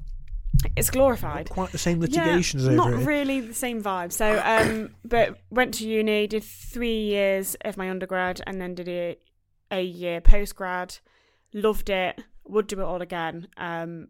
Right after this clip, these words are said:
Speaker 1: but the work-life balance wasn't for me. Um, and I also think now, having dealing, having had dealt with so many solicitors, I'm so glad that I didn't go into it. <laughs> Um,
Speaker 2: Is this a better work-life balance?
Speaker 1: I'd say so. I mean, yeah.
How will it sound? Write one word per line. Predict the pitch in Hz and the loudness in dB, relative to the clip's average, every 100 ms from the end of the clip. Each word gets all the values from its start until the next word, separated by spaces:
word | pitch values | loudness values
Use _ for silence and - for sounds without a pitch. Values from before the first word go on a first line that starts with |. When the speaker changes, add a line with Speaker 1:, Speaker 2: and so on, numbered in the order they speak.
| _ | _
Speaker 1:
but | 190 160 - | -6 -6 -6
the | - | -10
work-life | 175 165 170 170 | -8 -6 -8 -10
balance | 165 - | -12 -12
wasn't | 170 170 175 | -14 -16 -16
for | - | -12
me. | 165 151 165 - _ _ _ _ - | -10 -10 -12 -18 _ _ _ _ -8
Um, | 175 170 175 170 | -6 -6 -8 -8
and | 185 | -8
I | 175 | -6
also | 175 165 170 175 | -6 -2 -2 -4
think | 175 160 | -8 -10
now, | 180 170 | -8 -8
having | 160 175 180 175 | -10 -12 -12 -10
dealing, | 170 170 165 - _ - | -10 -10 -12 -14 _ -12
having | 165 190 185 | -6 -4 -6
had | 175 175 175 - - - | -8 -10 -10 -14 -20 -6
dealt | 185 - | -4 -4
with | 175 | -6
so | - 190 | -6 -4
many | 175 175 | -4 -4
solicitors, | - 180 170 - 160 160 - - - - | -6 -6 -8 -10 -14 -14 -18 -20 -20 -10
I'm | 185 | -8
so | 170 180 | -6 -8
glad | 175 170 | -8 -10
that | - | -10
I | 131 | -12
didn't | 160 | -12
go | 160 | -10
into | 165 - - - | -8 -8 -8 0
it. | 269 - 349 - | 6 6 6 2
<laughs> | - - - | -12 -14 -4
Um, | - 208 202 196 190 185 - | 2 4 4 0 -2 0 2
Speaker 2:
Is | 151 | 2
this | 175 | 2
a | 165 | 2
better | 180 170 | 2 4
work-life | 175 196 180 170 - | 6 4 2 -4 -4
balance? | 185 208 - - - - | -6 -8 -12 -10 -6 -2
Speaker 1:
I'd | 262 302 | 0 0
say | 254 220 | 0 0
so. | - 214 240 - - - | 0 -2 -6 -6 -4 0
I | |
mean, | 302 370 392 392 - - - - - - - - - - - - _ _ _ - | 2 2 2 0 -2 -4 -4 -10 -10 -10 -10 -12 -16 -18 -18 -18 _ _ _ -2
yeah. | 381 165 | 0 0